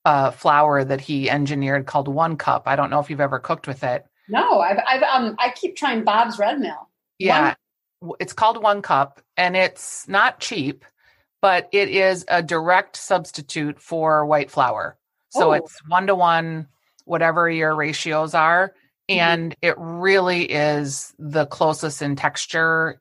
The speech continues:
Speaker 1: in feel, mouthfeel, flavor
Speaker 2: Nice.
Speaker 1: to what would be traditional white flour, but it's
Speaker 2: Mm-hmm.
Speaker 1: not. It's gluten-free.
Speaker 2: Oh, I, I'll have to
Speaker 1: Check
Speaker 2: look
Speaker 1: that
Speaker 2: at
Speaker 1: out.
Speaker 2: it. You know, I do study the ingredients in most of them, but my key, my goals are that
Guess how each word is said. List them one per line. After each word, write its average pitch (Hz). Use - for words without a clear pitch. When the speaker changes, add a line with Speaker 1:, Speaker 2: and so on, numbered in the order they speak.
Speaker 1:
in 139
feel, 160
mouthfeel, 151
flavor 143
Speaker 2:
Nice. -
Speaker 1:
to 151
what 160
would 147
be 147
traditional 143
white 139
flour, 151
but 156
it's 226
Speaker 2:
Mm-hmm. 226
Speaker 1:
not. 127
It's 147
gluten-free. 131
Speaker 2:
Oh, 277
I, 247
I'll 233
have 269
to 269
Speaker 1:
Check 247
Speaker 2:
look 254
Speaker 1:
that 254
Speaker 2:
at -
Speaker 1:
out. 202
Speaker 2:
it. -
You 240
know, 233
I 220
do 277
study 240
the 190
ingredients 214
in 196
most 196
of -
them, 190
but 190
my 202
key, 277
my 226
goals 269
are 190
that 175